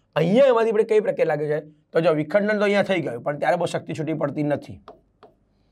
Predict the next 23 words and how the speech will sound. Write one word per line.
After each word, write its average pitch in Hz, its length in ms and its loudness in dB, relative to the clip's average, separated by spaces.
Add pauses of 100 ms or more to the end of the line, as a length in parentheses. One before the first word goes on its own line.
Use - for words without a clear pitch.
(640)
ઇલેવન 120 300 2
એ, 95 140 -10 (400)
ટી 226 120 4
સી 240 260 0
એ, 120 240 -2 (800)
આ 160 260 2 (480)
ટ્રાયકાર્બોક્સિલિક 180 880 2
એસિડ 151 300 0
ચક્ર 165 360 2
જેને 170 200 2
કહેવાય, 175 260 2
એ 190 260 2
જ 233 160 -2
આપણું 160 360 -2
Krebs 120 380 -6
ચક્ર - 300 -20
છે. - 280 -14
It 143 100 -8
is 170 80 -2
also 151 280 -2
ટી 143 220 -6
સી - 200 -10
એ. 92 240 -14